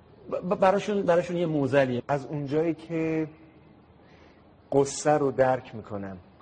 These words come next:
Speaker 2: غم رو درک می‌کنم، سختی کشیدن آدم‌ها و این جهان رو درک می‌کنم، اومدم شادی رو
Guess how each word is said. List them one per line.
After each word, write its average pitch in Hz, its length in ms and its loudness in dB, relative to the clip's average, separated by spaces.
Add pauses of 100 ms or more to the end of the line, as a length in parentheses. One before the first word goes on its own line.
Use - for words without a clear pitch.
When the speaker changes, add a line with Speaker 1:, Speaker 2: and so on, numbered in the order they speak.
(100)
Speaker 2:
غم 131 240 0
رو 123 140 -4
درک 117 480 -2
می‌کنم، 87 420 -16 (480)
سختی - 540 -8
کشیدن 117 540 -6
آدم‌ها 107 720 -4
و 107 160 -6
این 113 200 -8
جهان 110 540 -8
رو 101 180 -10 (560)
درک 131 420 0
می‌کنم، 98 480 -10 (1120)
اومدم 156 680 6
شادی 127 520 2
رو 170 100 2